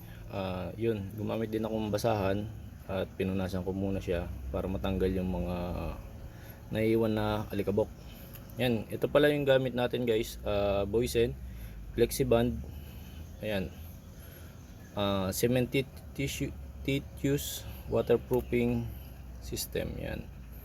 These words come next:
One hundred percent acrylic. Yan guys, at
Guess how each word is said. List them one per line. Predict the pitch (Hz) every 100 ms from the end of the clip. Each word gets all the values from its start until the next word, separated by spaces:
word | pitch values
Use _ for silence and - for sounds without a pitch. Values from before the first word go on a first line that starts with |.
| - - - - - -
One | 113
hundred | 127 131 123
percent | 123 113 123 - -
acrylic. | 107 107 107 101 85 - - - - - - - -
Yan | 117
guys, | 147 160 147 -
at | 113 113